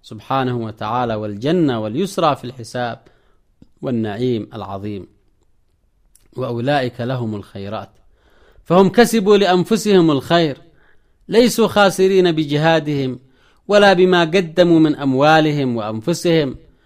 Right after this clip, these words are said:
بل هم رابحون وفائزون، وأولئك هم المفلحون، هم المفلحون، من يظفرون بالخير في الدنيا والخير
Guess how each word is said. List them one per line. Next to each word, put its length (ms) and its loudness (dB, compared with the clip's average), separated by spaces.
بل 260 4
هم 200 4
رابحون 880 4
وفائزون، 840 -2
وأولئك 640 0
هم 300 0
المفلحون، 960 -4
هم 180 0
المفلحون، 680 -6
من 240 4
يظفرون 580 4
بالخير 680 -2
في 60 -12
الدنيا 520 0
والخير 600 -6